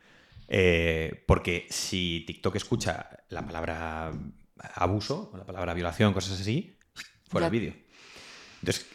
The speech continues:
Speaker 1: al final, eso también es entender la plataforma, ¿no? A mí me pasó, por ejemplo, con, con un cliente con el que le llevamos las redes, <laughs> que, que subió un vídeo, era tema informativo, y subió un vídeo de,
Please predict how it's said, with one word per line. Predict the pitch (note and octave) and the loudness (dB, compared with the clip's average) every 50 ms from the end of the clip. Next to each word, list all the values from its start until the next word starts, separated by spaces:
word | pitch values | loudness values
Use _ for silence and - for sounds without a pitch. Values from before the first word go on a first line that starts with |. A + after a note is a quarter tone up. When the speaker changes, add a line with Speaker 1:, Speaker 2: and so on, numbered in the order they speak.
| - - | -8 -8
Speaker 1:
al | G2 F#2 | -6 -4
final, | - F#2 F#2+ G2 A2 B2 A2+ - - - - | 0 4 6 8 8 6 6 2 -6 -2 4
eso | B2+ A#2+ C3 | 6 6 8
también | A#2 A#2+ B2+ A#2+ | 10 10 8 8
es | G#2 | 6
entender | A2 G#2 G2+ G2+ G2 G2+ | 4 4 4 4 4 4
la | F#2+ F#2 | 4 4
plataforma, | F2 F#2 F2 F2 - B2+ B2+ A2 E2+ | 2 2 0 4 4 4 6 6 4
¿no? | F#2 A#2+ A#2 | 4 6 8
A | G2+ | 10
mí | G#2+ A2+ | 10 10
me | A#2 A2+ | 10 10
pasó, | - A2 A2 G#2 | 8 6 6 6
por | A2 | 2
ejemplo, | A2 G2+ A#2 A2+ G2+ | 4 4 4 4 4
con, | E2+ F2 F2 E2 D2+ | 4 2 0 -2 0
con | G#2 G#2+ | 0 0
un | F#2 F#2 F#2+ G2 G2+ G2+ G2 | 2 2 2 2 0 0 0
cliente | - G#2 G2 G#2 | 0 2 2 2
con | G2 G2+ | 2 2
el | G2 | 2
que | G2 G2 F#2+ | 2 2 4
le | F#2+ F#2+ | 4 6
llevamos | F#2+ F#2+ G2 G2 G2 | 6 6 6 6 6
las | G2 F#2 | 6 6
redes, | G2+ G#2 A2+ C3 - - - - | 6 4 4 2 0 -4 -18 -18
<laughs> | - - - | -18 -12 -6
que, | - - - - - C3+ - - - D3 A#2+ - - - G2 G2+ G2 - - | -4 -4 0 4 6 4 6 6 4 4 4 4 0 -4 -2 0 0 2 4
que | A#2 G#2 | 4 4
subió | G2 F2 G2+ G#2+ A2 | 6 6 6 6 6
un | A2+ A#2 | 6 6
vídeo, | B2 A#2+ G#2+ F2+ | 8 8 8 8
era | F#2 G2+ G2 F#2 F2+ - - | 8 8 8 8 6 6 4
tema | F#2+ G2+ | 4 4
informativo, | G2+ - G2 F#2+ F#2 G2+ F#2+ E2+ | 4 4 2 2 4 4 4 2
y | |
subió | - F2+ F#2 G2 | 2 0 0 2
un | G2 G2+ | 4 4
vídeo | G#2 G#2 A2 A2+ A2 | 6 8 8 8 10
de, | G#2+ G2 F#2 | 10 8 8